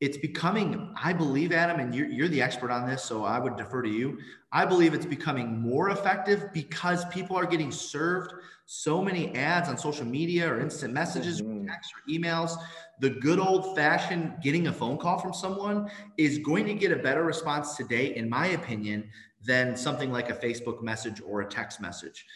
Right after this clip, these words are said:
Speaker 2: Sure.
Speaker 1: Um, and there's a lot of data coming out, you know, like if you look at, I remember reading about a year ago, the, the chief marketing officer at Nordstrom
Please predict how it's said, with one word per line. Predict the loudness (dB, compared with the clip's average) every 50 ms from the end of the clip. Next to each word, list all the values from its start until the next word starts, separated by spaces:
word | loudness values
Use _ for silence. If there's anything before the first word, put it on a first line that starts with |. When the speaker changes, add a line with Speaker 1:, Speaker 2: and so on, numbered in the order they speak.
| -12 -6
Speaker 2:
Sure. | -4 -2 0
Speaker 1:
Um, | 0 0 -2 -4 -6 _ _ _ -8
and | -4 0
there's | 0 0 2
a | 2
lot | 2 4 6 6 6 4
of | 2
data | 2 2 2 4 2 0
coming | -2 -2 -2 -2 -2 -2 0
out, | 2 2 2 2 0 -4 -6 -4 -4
you | -2
know, | -2 -2 -2
like | -2 -2 -2 -2 -4
if | -6 -2
you | -2 0 0
look | 0 0 0
at, | 0 2 2 0 -2 -4 -10 -12 -16 -20 -20 -14 -8
I | -4
remember | -2 -2 0 0 0 2 2 2 2
reading | 2 2 2 2 0 0
about | 0 2 2 2
a | 2 0 0
year | 0 0 0
ago, | 0 0 -2 -2 -2 -4 -4 -6 -6 -6
the, | -4 -2 -2 -2 -2 -4
the | -6 -8 -6
chief | -6 -4 -4 -4 -4 -2
marketing | -4 -2 -2 -2 -4 -4 -2
officer | -2 -4 -4 -4 -8 -6 -6 -6
at | -4 -4
Nordstrom | -4 -4 -2 -4 -4 -4 -6 -8 -6 -6 -6 -8 -10